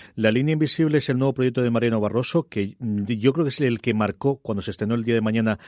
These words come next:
un giro, al menos en la apreciación de las series de Movistar Plus, y a partir de ahí, que venía además de Matar al Padre, que posiblemente fue la que peor fue recibida por las críticas, y de repente todo cambió,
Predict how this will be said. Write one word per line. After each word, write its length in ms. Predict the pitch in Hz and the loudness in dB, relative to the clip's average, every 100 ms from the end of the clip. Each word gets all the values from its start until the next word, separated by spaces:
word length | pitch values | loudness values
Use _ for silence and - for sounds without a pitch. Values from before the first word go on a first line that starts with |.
| - - | -20 -6
un 140 | 131 | -6
giro, 280 | - 139 131 | 0 2 2
al 80 | 110 | 2
menos 220 | 117 123 | 0 -2
en 80 | 113 | -2
la 60 | |
apreciación 420 | 104 104 101 127 123 | -2 -2 -4 -4 -4
de 80 | |
las 140 | 107 92 | -2 -4
series 240 | 113 107 | -4 -2
de 80 | 104 | -2
Movistar 420 | 101 98 - 98 | -2 -4 -4 -6
Plus, 340 | 92 107 170 120 | -4 -2 -2 -2
y 60 | |
a 60 | 95 | -6
partir 280 | 92 113 104 | -4 -4 -2
de 80 | |
ahí, 200 | 104 107 - - - | 0 0 -4 -18 -12
que 80 | 95 | -6
venía 280 | 90 113 113 | -2 0 0
además 260 | 104 107 | 0 -2
de 80 | 104 | -4
Matar 180 | 98 95 | -4 -4
al 120 | 92 | -4
Padre, 260 | 107 101 95 | -2 -4 -4
que 80 | |
posiblemente 500 | 85 - 110 101 92 | -6 -6 -4 -4 -4
fue 300 | 92 104 101 - - - | -4 -2 -4 -4 -20 -10
la 100 | 90 | -8
que 140 | 92 | -6
peor 380 | 85 - 101 110 | -8 -2 0 0
fue 160 | - 104 | 0 -6
recibida 320 | 98 98 98 | -4 -2 -4
por 120 | 101 | -2
las 140 | 90 - | -6 -2
críticas, 380 | 127 147 160 | -4 -2 -2
y 20 | 113 | -2
de 60 | |
repente 300 | 107 135 139 | -2 -2 -4
todo 220 | - 135 | 0 0
cambió, 380 | 117 104 113 180 | 0 -2 0 0